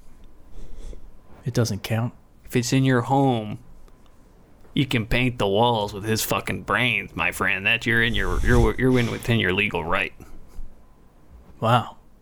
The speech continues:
Speaker 2: Yeah.
Speaker 1: I guess I didn't know that.
Speaker 2: Yeah.
Speaker 1: Makes sense, you know?
Speaker 2: Mm-hmm.
Speaker 1: They're on your turf.
Speaker 2: That's right. That's right. Uh, well, you could look here. We have a, uh, this is a military grade sniper rifle.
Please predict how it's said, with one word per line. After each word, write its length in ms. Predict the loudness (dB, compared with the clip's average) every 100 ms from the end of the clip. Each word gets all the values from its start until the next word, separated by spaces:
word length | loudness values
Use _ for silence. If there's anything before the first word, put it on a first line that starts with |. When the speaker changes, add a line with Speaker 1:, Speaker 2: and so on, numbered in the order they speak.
| -10 -2
Speaker 2:
Yeah. 280 | -2 -4 -8 -2
Speaker 1:
I 120 | 0
guess 180 | 2 0
I 60 |
didn't 180 | 0 2
know 200 | 2 0
that. 360 | 0 -2 -4 -10 -20 -10
Speaker 2:
Yeah. 280 | -4 -4 -6 -14 -20 -8 0
Speaker 1:
Makes 240 | 0 0
sense, 680 | 0 0 0 -2 -4 -6 -6
you 160 | -2 2
know? 360 | 2 0 -2 -8 -10 -2
Speaker 2:
Mm-hmm. 420 | 2 2 0 -6 -10 -2
Speaker 1:
They're 140 | 0
on 200 | 2 2
your 140 | 0 -2
turf. 560 | -2 0 0 -4 -10 -20 -20 -20 -20 -20 -8
Speaker 2:
That's 240 | -4 -2 0
right. 320 | 0 0 -2
That's 300 | -4 -2 -2
right. 480 | 2 2 0 -2 -2 0 0 -2 -4 0
Uh, 460 | 0 2 0 0 2
well, 280 | 2 0 -2
you 80 |
could 140 | -2 0
look 200 | 0 2
here. 220 | 2 4
We 160 | 2 2
have 220 | 0 2
a, 240 | 2 2
uh, 260 | 2 0 -2 -8 -20 -20 -20 -20 -20 -20 -20 -20 -20 -16 -4
this 100 | 0
is 60 | 0
a 40 |
military 580 | 2 4 2 2 2 2
grade 300 | 2 2 2
sniper 560 | 2 2 2 2 0 0
rifle. 560 | 0 0 -2 -2 -2